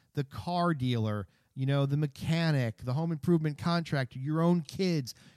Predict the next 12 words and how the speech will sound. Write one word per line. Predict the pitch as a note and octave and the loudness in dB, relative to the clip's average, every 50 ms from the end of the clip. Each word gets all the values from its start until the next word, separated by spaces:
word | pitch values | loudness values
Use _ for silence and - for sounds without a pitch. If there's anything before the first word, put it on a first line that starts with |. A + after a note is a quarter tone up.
| _ - | _ 0
We're | D#3+ E3+ F3+ G3 G3+ | 4 4 6 6 6
always | G#3+ G#3+ G#3+ G3 F#3 D#3+ C#3 B2 - | 4 4 4 4 4 2 2 0 0
negotiating, | B2+ C3 A#2+ A2+ B2+ A#2+ A2+ G#2+ - - - C#2+ C#2 - - - - | 0 0 2 4 4 4 4 2 -2 -6 -8 -8 -10 -10 -12 -10 -8
but | - C#3 D3+ | -8 -8 -4
you | D#3+ D3 | -4 -2
might | D3 D3+ D3+ C3+ D3 | -2 -2 -2 -4 -4
not, | C#3+ C3+ C3 C3 - _ _ _ _ - | -2 -2 -2 -2 -6 _ _ _ _ -10
you | - B2 | -6 -4
know, | A#2 A2+ | -2 -2
think | - - E3+ E3+ D3 C#3 | -2 -2 -2 -2 -2 -2
of | A2 | -4
it | A2 F#2+ - | -4 -6 -8